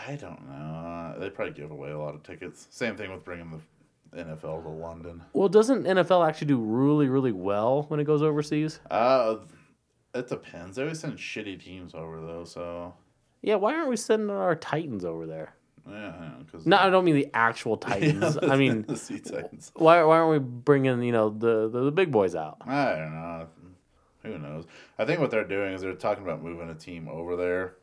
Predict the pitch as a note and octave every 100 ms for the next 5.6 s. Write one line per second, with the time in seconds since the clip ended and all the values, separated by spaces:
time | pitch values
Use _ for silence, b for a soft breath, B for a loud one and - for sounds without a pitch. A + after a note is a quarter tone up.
0 | _ _ _ G2+ F2+ F#2 F#2 F2 D#2+ F2
1 | E2 D#2+ F2 E2 E2 E2 E2+ E2+ F2+ F2
2 | E2+ F2 E2+ D#2+ E2+ F2 F#2 - - -
3 | - G2 - F2+ E2 E2 F#2 F#2+ F2 B2
4 | C3 - A2+ A2+ - E2 - F#2+ F2+ F#2
5 | G2 F2 F2 F2 E2+